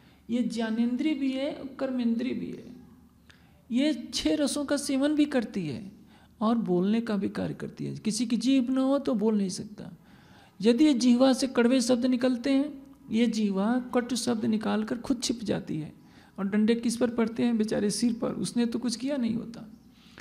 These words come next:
इसलिए जीवा का संयम बहुत जरूरी है,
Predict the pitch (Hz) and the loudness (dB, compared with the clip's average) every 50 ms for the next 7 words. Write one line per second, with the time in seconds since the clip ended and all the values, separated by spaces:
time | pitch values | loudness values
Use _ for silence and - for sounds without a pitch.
0 | - - - - - - - 277 262 - 302 330 302 220 - 226 220 226 233 294 | -20 -20 -20 -20 -20 -6 -4 -4 -4 0 0 0 0 2 0 2 4 6 6 6
1 | 311 311 - 330 302 240 285 294 294 302 311 294 294 277 285 277 277 262 226 208 | 6 6 6 2 2 2 2 0 0 0 0 2 2 2 2 2 0 0 2 2
2 | 202 - - - - - - - | 2 2 0 -4 -6 -10 -12 -14